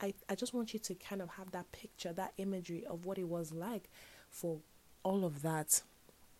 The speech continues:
for all of that to have happened, for Jesus to want to send, I said for Jesus, for God to want to send his son, and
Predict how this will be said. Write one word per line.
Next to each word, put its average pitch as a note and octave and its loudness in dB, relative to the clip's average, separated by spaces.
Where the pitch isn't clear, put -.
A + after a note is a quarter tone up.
for E3+ -2
all G#3 12
of E3 8
that - 4
to F#3 12
have E3+ 4
happened, E3 2
for E3+ 4
Jesus F3+ 4
to - 4
want E3+ 4
to E3 2
send, F3+ 6
I E3+ 2
said D#3+ 0
for - 0
Jesus, D#3 2
for F3+ 4
God F#3+ 2
to F#3+ 2
want E3+ 0
to E3 -2
send E3 0
his D#3 -2
son, E3 0
and D#3+ -2